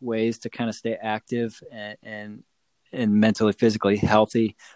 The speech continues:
um, throughout this time, because, you know, we're kinda built to move and we're built to,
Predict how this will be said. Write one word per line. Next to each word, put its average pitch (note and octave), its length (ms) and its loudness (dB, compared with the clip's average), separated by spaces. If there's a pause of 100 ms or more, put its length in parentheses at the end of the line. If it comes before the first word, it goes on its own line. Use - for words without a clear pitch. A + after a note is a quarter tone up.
(120)
um, G2+ 200 -4
throughout G#2+ 220 -2
this G#2 160 -8
time, G#2+ 260 0
because, G#2 460 -4 (840)
you C3+ 100 6
know, C3 120 8
we're C3+ 140 6
kinda D3+ 320 2
built C3+ 360 0
to C#3 100 -2
move A#2+ 400 -2
and C3 80 -14
we're B2+ 120 -6
built C3+ 300 0
to, B2 380 0